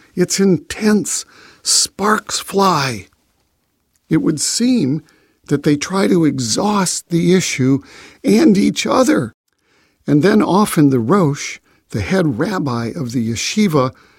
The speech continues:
will tell them to switch sides. They have to argue the other side's case.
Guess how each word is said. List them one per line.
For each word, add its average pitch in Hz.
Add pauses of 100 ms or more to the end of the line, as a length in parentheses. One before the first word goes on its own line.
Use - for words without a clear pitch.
(220)
will 151
tell 196
them 180 (480)
to -
switch -
sides. 180 (600)
They 190
have 190
to 196
argue 180
the 170
other 190
side's 160
case. 208